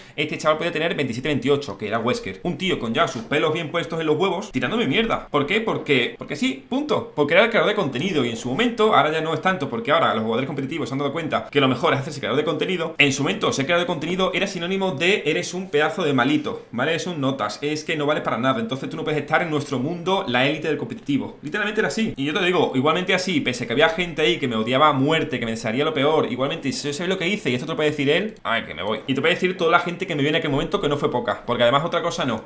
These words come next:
Pero gente allí que vino a verme, amigos, pero eso no se dice nada, ¿eh? De todos esos fans, toda la gente que venía a verme tal y cual, de eso nada. ¿Cuánta gente venía a verte a ti? ¿Vino a verte a ti? Ah, vale. Como iba diciendo, literalmente desde el día uno hasta el día último que me fui, estuve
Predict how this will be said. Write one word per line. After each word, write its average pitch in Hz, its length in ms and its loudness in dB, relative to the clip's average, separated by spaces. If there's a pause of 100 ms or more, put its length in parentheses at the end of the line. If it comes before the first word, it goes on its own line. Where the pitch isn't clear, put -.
Pero 139 220 4
gente 165 300 0
allí 170 240 0
que 135 120 2
vino 165 160 2
a - 20 6
verme, 208 560 2
amigos, 139 540 -2
pero 131 160 2
eso 143 120 -4
no 170 80 -2
se 175 100 -2
dice 165 160 -4
nada, 131 360 0
¿eh? 170 300 -4
De 120 140 0
todos 139 220 2
esos 175 200 -2
fans, 170 240 2
toda 160 160 2
la 151 80 0
gente 160 160 -6
que 151 60 0
venía 156 180 0
a 151 60 2
verme 156 260 2
tal 147 140 0
y 139 80 -2
cual, 190 320 2
de 127 60 -8
eso 139 120 -6
nada. 139 260 -2
¿Cuánta 160 200 -2
gente 160 200 -4
venía 143 140 2
a 143 40 2
verte 135 180 0
a - 20 -2
ti? 143 140 -4
¿Vino 170 160 -4
a - 20 0
verte 135 140 -2
a 113 40 -6
ti? 190 280 -4
Ah, 104 160 0
vale. 101 180 -2 (100)
Como 160 220 4
iba 185 140 6
diciendo, 131 560 2
literalmente 135 580 2
desde 127 200 0
el 117 100 -2
día 170 280 4
uno 151 220 2
hasta 120 160 0
el 113 80 0
día 160 320 4 (280)
último 156 420 -2
que 147 80 2
me 143 80 2
fui, 170 320 -2
estuve 131 640 -2